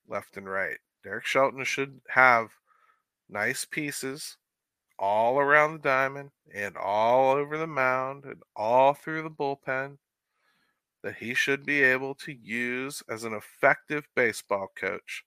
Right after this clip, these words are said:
There should be absolutely no more of that playing around with, "Well, he was trying to find out if Vinny Capra had anything. Oh, he was trying to see if Josh Palacios could handle playing seven or eight days in a row, and what would that lead to?"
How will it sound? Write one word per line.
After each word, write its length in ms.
There 120
should 280
be 320
absolutely 960
no 460
more 480
of 140
that 260
playing 400
around 600
with, 380
"Well, 480
he 180
was 240
trying 540
to 80
find 500
out 380
if 160
Vinny 240
Capra 540
had 360
anything. 680
Oh, 340
he 60
was 160
trying 420
to 60
see 400
if 160
Josh 360
Palacios 680
could 180
handle 460
playing 460
seven 340
or 120
eight 220
days 320
in 60
a 80
row, 400
and 120
what 140
would 160
that 180
lead 340
to?" 440